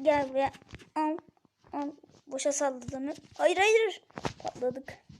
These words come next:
Hayır. Karlı korumam lazım.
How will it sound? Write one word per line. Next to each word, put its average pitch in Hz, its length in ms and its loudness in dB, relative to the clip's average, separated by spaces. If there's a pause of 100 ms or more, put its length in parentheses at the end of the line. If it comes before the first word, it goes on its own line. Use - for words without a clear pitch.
(720)
Hayır. 320 600 -2 (1700)
Karlı 311 400 2
korumam 294 640 0
lazım. 254 320 -6